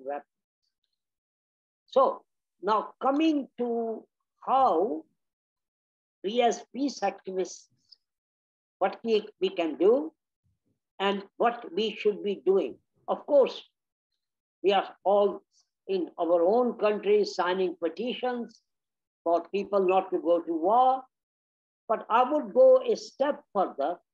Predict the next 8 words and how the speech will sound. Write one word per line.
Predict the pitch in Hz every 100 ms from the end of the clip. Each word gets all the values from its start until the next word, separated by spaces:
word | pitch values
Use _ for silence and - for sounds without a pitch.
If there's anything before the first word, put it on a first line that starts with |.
| _ _ _ _ -
and | 185 170
we | 220
should | 202 226 -
take | 220 214
responsibility | 185 185 - 220 233 - 226 208 247 254 240 214 180
as | 165 160 _
peace | 190 190 -
activists | 170 - - 123 131